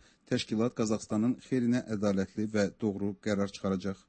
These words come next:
Bu il həmin məsələ ilə əlaqədar Vyananı Saudabayevdən başqa həmçinin Qazaxıstanın daha iki yüksək rütbəli rəsmi nümayəndəsi ziyarət edib.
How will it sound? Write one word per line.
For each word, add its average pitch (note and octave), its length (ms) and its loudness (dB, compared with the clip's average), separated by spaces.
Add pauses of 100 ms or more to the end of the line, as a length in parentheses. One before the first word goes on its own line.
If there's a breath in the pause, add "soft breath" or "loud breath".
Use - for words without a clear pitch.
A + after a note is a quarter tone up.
(360)
Bu F#3 100 6
il F3+ 80 2
həmin F3+ 240 2
məsələ F3 320 0
ilə C#3 220 2
əlaqədar G#2+ 420 -2
Vyananı C3 460 0
Saudabayevdən G#2 800 0
başqa C3 260 0
həmçinin A#2 400 0
Qazaxıstanın G2+ 640 -2
daha A2+ 180 -2
iki G2+ 240 -4 (240)
yüksək G#2 400 -6
rütbəli G#2 400 -2
rəsmi A2 240 -2
nümayəndəsi G2+ 680 0 (100)
ziyarət G#2 400 0
edib. G2 160 -8